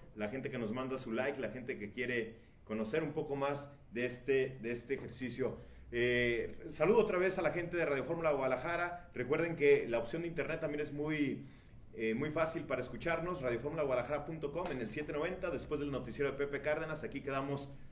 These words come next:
todas las noches en punto de las ocho para, eh, compartir con ustedes contenido de valor. Y el día de hoy estamos hablando de calistenia con Kevin, con Elías, eh, que son nuestros invitados. Ellos son de la academia House of Arts,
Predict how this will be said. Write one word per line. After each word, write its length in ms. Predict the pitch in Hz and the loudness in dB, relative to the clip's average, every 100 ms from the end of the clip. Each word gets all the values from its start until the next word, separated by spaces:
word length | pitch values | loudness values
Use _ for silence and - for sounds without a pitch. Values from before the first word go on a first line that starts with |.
| - | -2
todas 200 | 151 165 | 2 4
las 80 | 151 | 4
noches 280 | 160 - - | 2 -2 -4
en 100 | 123 | -4
punto 220 | 139 147 | 0 2
de 80 | 135 | 4
las 180 | 123 147 | 4 4
ocho 480 | 143 143 156 147 - - - | 4 4 0 -2 -10 -6 4
para, 480 | 131 139 143 135 - | 6 6 4 2 0
eh, 380 | 120 113 110 104 | 0 2 2 0
compartir 460 | 110 104 95 165 160 | -2 -2 -2 -2 -2
con 120 | 156 | -2
ustedes 400 | 110 151 143 143 | -2 0 2 0
contenido 480 | 113 110 123 131 120 | -2 -2 0 2 2
de 80 | 110 | 2
valor. 360 | 101 107 107 - - - | 0 0 -2 -6 -18 -4
Y 80 | 123 | 2
el 80 | 139 | 6
día 120 | 170 | 6
de 100 | 180 | 8
hoy 120 | 185 | 6
estamos 300 | 175 170 165 | 4 2 2
hablando 600 | 156 156 165 170 175 - - - | 2 2 2 2 0 -4 -14 -2
de 160 | 147 156 | 2 4
calistenia 640 | 175 139 - 170 165 165 | 4 2 2 2 4 0
con 140 | 165 110 | -2 0
Kevin, 320 | 160 165 160 | 2 2 0
con 200 | 123 117 | -2 -2
Elías, 480 | 113 160 175 - - - - - | 2 4 4 0 -10 -18 -20 -14
eh, 320 | - 110 113 110 | -4 0 0 2
que 100 | 123 | 0
son 120 | 143 | 0
nuestros 260 | 151 139 131 | -2 -2 -2
invitados. 640 | 123 127 165 165 170 - - | -2 0 2 2 2 -2 -2
Ellos 240 | 139 151 | 0 0
son 200 | - 151 | 0 -2
de 60 | 151 | 0
la 80 | 131 | 0
academia 440 | 127 139 151 147 | 0 0 -2 -4
House 320 | - 160 - | 0 -2 -2
of 140 | 160 151 | -2 0
Arts, 320 | 151 - | 0 -2